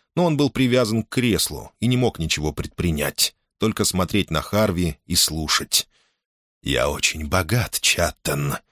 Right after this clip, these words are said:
а ресурсы космических изысканий практически неисчерпаемы. С их помощью я мог проводить исследования по всей галактике, и чем больше я узнавал, тем сильнее убеждался, что древние легенды,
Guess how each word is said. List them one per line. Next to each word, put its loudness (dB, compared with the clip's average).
а 2
ресурсы 2
космических 0
изысканий 0
практически -2
неисчерпаемы. 0
С 0
их 0
помощью 0
я 0
мог 2
проводить 2
исследования 2
по 0
всей 2
галактике, -2
и 0
чем -2
больше 2
я 0
узнавал, 0
тем 2
сильнее 4
убеждался, 2
что 0
древние 2
легенды, 2